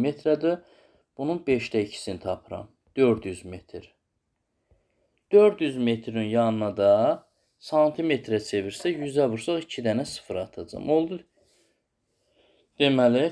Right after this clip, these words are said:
qırx min santimetr. Sonra dörddə üç metr o deməkdir ki, bir metrimiz on santimetrdir. Onun dörddə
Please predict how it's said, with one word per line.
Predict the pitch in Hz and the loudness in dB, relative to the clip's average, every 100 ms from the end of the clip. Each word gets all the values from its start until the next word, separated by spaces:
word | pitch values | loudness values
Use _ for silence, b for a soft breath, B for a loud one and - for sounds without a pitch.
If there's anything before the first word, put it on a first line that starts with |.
| - | 0
qırx | 156 - | -2 -2
min | 104 92 - _ | -10 -12 -14 _
santimetr. | - 117 98 - 90 85 - - - | -4 -2 -2 -6 -12 -12 -16 -18 -18
Sonra | - 185 135 104 - _ _ _ _ _ _ | 2 4 6 4 0 _ _ _ _ _ _
dörddə | 196 190 - 220 | 2 2 2 -2
üç | - 233 226 | 0 -2 0
metr | 151 127 - - | -2 -2 -2 2
o | 160 151 | 2 4
deməkdir | 123 101 101 - - | 4 4 2 -2 -10
ki, | 104 101 - - | -4 -2 -4 -4
bir | 190 170 | -2 0
metrimiz | 139 117 117 104 104 156 - - | 0 0 -2 -4 -2 -2 -4 -6
on | 143 170 151 | 0 2 2
santimetrdir. | - 107 98 98 92 92 - 90 85 110 _ _ _ _ _ _ 156 | 0 0 -2 -6 -10 -10 -12 -12 -12 -16 _ _ _ _ _ _ 2
Onun | 185 190 214 220 - | 2 4 2 2 2
dörddə | 156 139 - 151 | 2 2 -2 -2